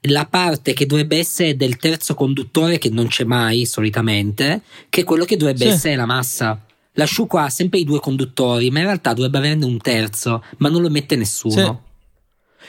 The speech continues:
Speaker 1: Quel terzo di solito è o una placchetta dorata o una placchetta metallica, e quella è, è a contatto.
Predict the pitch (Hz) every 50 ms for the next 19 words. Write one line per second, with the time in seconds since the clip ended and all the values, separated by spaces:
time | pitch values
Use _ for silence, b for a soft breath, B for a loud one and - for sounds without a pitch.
0 | B B _ - 175 180 190 180 - 196 175 156 139 123 127 - - 147 143 156
1 | 151 - - 160 165 175 160 - 156 139 127 131 143 165 185 196 180 - - 151
2 | 135 - - 143 127 - 131 127 127 117 120 120 127 139 139 - 160 165 170 185
3 | 180 - B B B B B B - - 135 147 160 165 165 156 147 143 143 131
4 | 123 - - - - 139 127 - 135 131 135 123 127 127 117 117 113 113 117 123
5 | - - 165 190 220 b b b b b _ 160 160 - - 156 165 190 208 160
6 | 127 120 120 117 113 123 131 120 110 - 117 104 104 - 143 139 123 127 - -
7 | 113 110 123